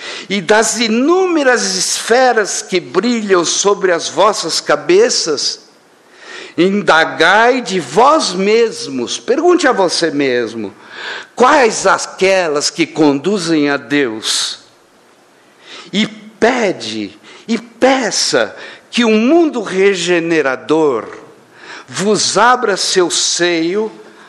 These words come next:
após a expiação na terra.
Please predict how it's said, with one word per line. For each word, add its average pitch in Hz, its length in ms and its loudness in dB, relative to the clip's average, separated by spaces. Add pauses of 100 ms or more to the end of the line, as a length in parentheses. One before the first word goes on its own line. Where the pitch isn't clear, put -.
(140)
após 156 880 2 (160)
a 143 160 2
expiação 120 1120 -2 (300)
na 101 300 -4
terra. 73 580 -14